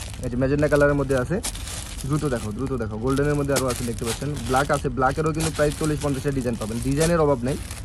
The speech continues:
অনেক design, অনেক design। Just হচ্ছে আমি পলির উপরে দেখাচ্ছি যাতে আপনারা হচ্ছে, আহ, কিছু idea নিতে পারেন, কিন্তু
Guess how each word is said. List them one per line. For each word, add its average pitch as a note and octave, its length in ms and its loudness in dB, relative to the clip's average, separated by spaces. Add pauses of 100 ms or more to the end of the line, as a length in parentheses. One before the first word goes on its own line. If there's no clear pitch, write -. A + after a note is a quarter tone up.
(560)
অনেক D#3 220 4
design, A#2 260 2
অনেক C3+ 200 0
design। G#2 200 -2 (340)
Just D3 200 4
হচ্ছে E3 200 2
আমি F3+ 160 4
পলির F3+ 280 4
উপরে F3 160 0 (100)
দেখাচ্ছি D#3 360 0
যাতে D3+ 180 0
আপনারা D3+ 240 2
হচ্ছে, D#3+ 280 0
আহ, - 680 -4
কিছু C#3+ 220 -2
idea C#3+ 260 4
নিতে D3 180 2
পারেন, C#3 160 2 (320)
কিন্তু C3+ 160 -2